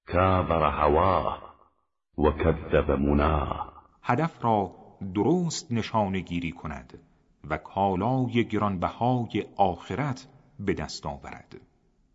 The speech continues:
Speaker 2: با خواسته های دل بجنگد و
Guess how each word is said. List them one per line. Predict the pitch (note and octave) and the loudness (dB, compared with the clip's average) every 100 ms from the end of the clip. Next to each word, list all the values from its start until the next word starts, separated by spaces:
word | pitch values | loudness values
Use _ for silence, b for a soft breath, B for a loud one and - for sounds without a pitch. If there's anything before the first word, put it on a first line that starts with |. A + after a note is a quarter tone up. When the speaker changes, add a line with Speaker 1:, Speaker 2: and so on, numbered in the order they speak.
| _ _ | _ _
Speaker 2:
با | F2+ F2 | 0 0
خواسته | - F#2+ F#2 E2 - F2+ | 0 -2 0 -2 -8 -10
های | - G#2+ G#2 F2+ | -6 -4 -2 -4
دل | F2 G2+ F#2+ | -2 -2 -2
بجنگد | D2+ A2 B2+ A2 E2+ D#2 C#2 C2+ - b b b b | 0 0 0 -2 -4 -8 -10 -16 -20 b b b b
و | F#2 | -2